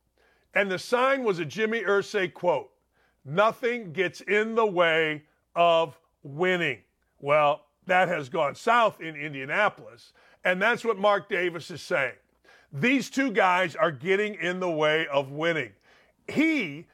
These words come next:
this is the best picture I've ever seen of Josh McDaniels. He always looks like a fat, entitled frat boy that you just want to punch. At least I wanted to punch.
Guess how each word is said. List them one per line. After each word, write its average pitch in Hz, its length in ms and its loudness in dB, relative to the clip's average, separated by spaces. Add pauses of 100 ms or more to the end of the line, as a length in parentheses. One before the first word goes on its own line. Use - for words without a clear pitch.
this 269 240 0
is 294 140 -2
the 254 100 4
best 214 560 -2
picture 190 500 -4
I've 165 200 0
ever 196 240 0
seen 196 340 -6
of 165 120 -4
Josh 170 380 0
McDaniels. 151 840 -8 (420)
He 233 260 -2
always 285 540 4
looks 220 280 -4
like 196 220 -2
a 139 100 -6
fat, 220 540 -2
entitled 180 640 -2
frat 175 480 -2
boy 127 220 -8 (460)
that 190 200 0
you 202 80 -6
just 202 400 -2
want 202 260 2
to 185 60 -2
punch. 170 320 -4
At 208 100 -4
least 220 260 -4
I 196 220 4
wanted 147 340 -6
to 135 60 -10
punch. 123 400 -10